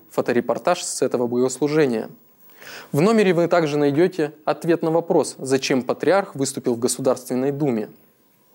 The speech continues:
В рубрике "Церковный календарь" протоиерей Евгений Попеченко рассказал о святом равноапостольном Николае Японском. Его день памяти церковь отмечает шестнадцатого февраля. В рубрике "Архипастырь" вы встретитесь с патриаршим экзархом всея Беларуси,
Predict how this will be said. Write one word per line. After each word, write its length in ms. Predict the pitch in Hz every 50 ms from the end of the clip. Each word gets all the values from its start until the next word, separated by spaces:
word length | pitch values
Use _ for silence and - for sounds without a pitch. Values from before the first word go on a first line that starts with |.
| _ _ - - - - - - - - - -
В 80 | 143
рубрике 340 | 156 208 196 185 190 190 190
"Церковный 480 | 175 - 175 165 - 202 196 185 180 165
календарь" 480 | - 165 160 160 165 160 190 208 208
протоиерей 480 | 196 - 143 135 - 135 135 135 139 131
Евгений 380 | 131 131 127 127 135 135 131 123
Попеченко 640 | 127 123 123 123 120 - - 202 196 180 - -
рассказал 440 | 123 123 - - 151 139 175 190 180 -
о 80 | 151 143
святом 360 | - 151 139 - 175 175 170
равноапостольном 840 | 151 147 143 143 135 127 - - 160 151 - - 147 143 143 143 139
Николае 480 | 131 135 151 139 143 139 139 135 131
Японском. 600 | 147 147 - 180 170 143 127 - - 113 113 - - _ - - - - - - - _ -
Его 180 | 156 165 190
день 180 | 185 185 180 170
памяти 420 | - 202 214 214 208 196 - 180
церковь 420 | 165 - - 165 160 - 147 - 147
отмечает 500 | - - 135 120 - - 151 139 135 -
шестнадцатого 640 | - - 123 - 135 131 147 - - - 123 120
февраля. 500 | - - 123 123 123 120 117 117 110 - - - - _ _ _ - - - - _ _ - - - -
В 100 | - 139
рубрике 400 | 170 208 180 170 180 - - 185
"Архипастырь" 640 | 156 165 - - 165 - - 208 214 214 - - 123
вы 120 | 120 -
встретитесь 480 | - - - 208 208 208 190 - 175 -
с 40 | -
патриаршим 640 | - 160 - 160 170 165 160 - - 160 156 -
экзархом 480 | 143 135 127 160 156 147 - - 143 147
всея 280 | - - 151 147 147
Беларуси, 680 | 131 131 135 139 139 151 190 190 - - - 120 -